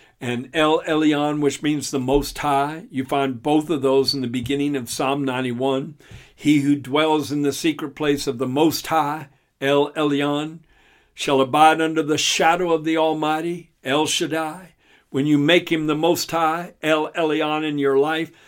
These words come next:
his power is released into your life and he becomes El Shaddai.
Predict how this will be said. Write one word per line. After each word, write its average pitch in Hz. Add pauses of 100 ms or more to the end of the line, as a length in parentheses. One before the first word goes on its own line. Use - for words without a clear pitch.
his 135
power 160
is 143
released 147
into 143
your 131
life 151
and 143
he 131
becomes 143
El 151
Shaddai. 151